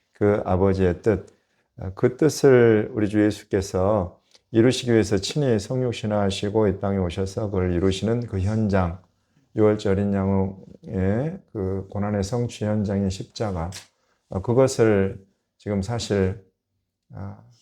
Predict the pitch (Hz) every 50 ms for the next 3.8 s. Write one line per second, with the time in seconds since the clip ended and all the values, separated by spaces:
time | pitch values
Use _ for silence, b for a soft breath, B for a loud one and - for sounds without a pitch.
0 | _ _ _ - 104 95 104 104 92 104 98 95 92 92 92 - - 95 98 101
1 | 104 98 - - - 110 104 95 - 107 101 92 - 92 90 92 92 82 - -
2 | - - 92 87 92 98 98 90 87 - 95 90 80 95 101 101 104 104 117 131
3 | 127 127 131 127 123 123 120 110 107 - 131 139 160 160 b